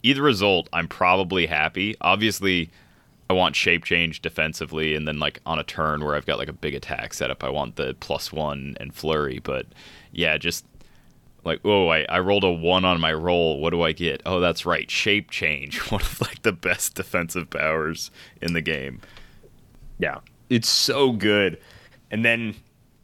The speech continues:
Speaker 2: if you hit that high roll, that plus one attack and Flurry, he already has Charge, Battle Fury, Blades. You know, he's only got a six speed charge, but still, dude, now he's an eleven attack,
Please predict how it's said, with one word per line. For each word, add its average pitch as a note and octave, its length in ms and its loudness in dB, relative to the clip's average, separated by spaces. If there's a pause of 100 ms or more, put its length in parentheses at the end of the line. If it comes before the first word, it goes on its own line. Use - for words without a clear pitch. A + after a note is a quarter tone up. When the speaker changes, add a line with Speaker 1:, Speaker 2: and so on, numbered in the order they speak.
Speaker 2:
if B2 120 2
you C3 120 8
hit - 320 4
that G#2 180 4
high A2 300 2
roll, D#2+ 440 -2 (200)
that F2+ 200 0
plus - 300 2
one G#2+ 100 0
attack F#2 380 0
and F#2 100 -8
Flurry, E2+ 380 -4
he F2+ 160 -2
already F2 160 2
has F#2 220 0
Charge, E2+ 640 0
Battle D#2 240 0
Fury, F2 340 0
Blades. E2+ 800 0 (640)
You A2 120 2
know, A2+ 80 4
he's C3 160 2
only A3+ 140 6
got G3+ 120 4
a D#3 40 4
six - 300 2
speed A2 360 0
charge, D2+ 480 -4
but - 120 -18
still, B2+ 380 2
dude, F#2 180 0
now F#2+ 100 0
he's C3 100 0
an C#3+ 80 -2
eleven F2+ 460 0
attack, E2 580 -2